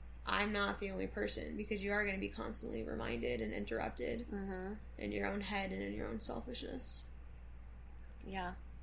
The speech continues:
Speaker 1: Yeah.
Speaker 2: Yeah.
Speaker 1: What are you most excited about for season two?
Speaker 2: I have to think about it for a sec.
Speaker 1: Yeah.
Speaker 2: Hmm.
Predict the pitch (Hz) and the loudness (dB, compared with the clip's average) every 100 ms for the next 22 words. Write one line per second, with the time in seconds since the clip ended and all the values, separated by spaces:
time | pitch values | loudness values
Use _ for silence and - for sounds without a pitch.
0 | 220 208 202 196 - - - - - - | -6 -4 -4 -6 -8 -10 -10 -10 -10 -10
1 | - - - - - 190 170 180 - - | -10 -10 -10 -6 4 8 8 6 -6 -8
2 | - - - - - - 226 240 247 226 | -8 -8 -8 -8 -8 2 10 12 12 8
3 | 226 214 220 - - 214 - - - - | 2 2 0 2 4 4 4 4 2 2
4 | 120 113 104 - - 110 113 104 123 127 | -2 0 0 0 -2 -2 -4 -4 -4 -4
5 | 120 - 196 - 165 160 165 160 180 180 | -8 -8 -8 -6 -6 -2 0 -2 -2 -4
6 | 185 - - 190 220 233 202 - - 208 | -4 -4 -4 -4 -2 -4 -6 -8 -4 0
7 | 196 180 | 0 0